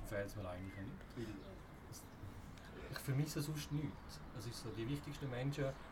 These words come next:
abgesehen jetzt auch von Familie, die ich im Moment nicht so sehe, äh, und ein paar wirklich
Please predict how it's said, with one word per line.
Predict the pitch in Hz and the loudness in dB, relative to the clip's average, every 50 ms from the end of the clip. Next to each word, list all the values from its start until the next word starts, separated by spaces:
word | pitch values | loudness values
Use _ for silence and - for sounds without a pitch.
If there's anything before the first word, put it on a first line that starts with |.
| - - - | -8 4 6
abgesehen | - 139 - - - 147 139 135 131 | 6 6 6 6 6 8 8 8 6
jetzt | 117 110 - | 2 4 6
auch | 117 110 104 | 6 6 6
von | - 101 92 | 4 0 -2
Familie, | 95 98 110 123 135 147 151 143 | 0 0 2 2 4 4 4 4
die | 135 131 131 | 4 2 2
ich | 127 | 2
im | 127 | 2
Moment | 127 131 123 123 127 131 | 2 2 2 2 2 0
nicht | 135 139 - | 0 0 2
so | - 143 143 | 0 0 0
sehe, | - 127 120 127 131 143 143 139 - - - - - - - - | 2 0 0 2 4 4 4 6 4 4 4 2 -2 -6 -4 -2
äh, | 110 110 | 0 0
und | - 113 110 | 2 2 0
ein | 110 | 0
paar | - 104 101 | 0 2 2
wirklich | 107 117 - - | 2 0 -2 -4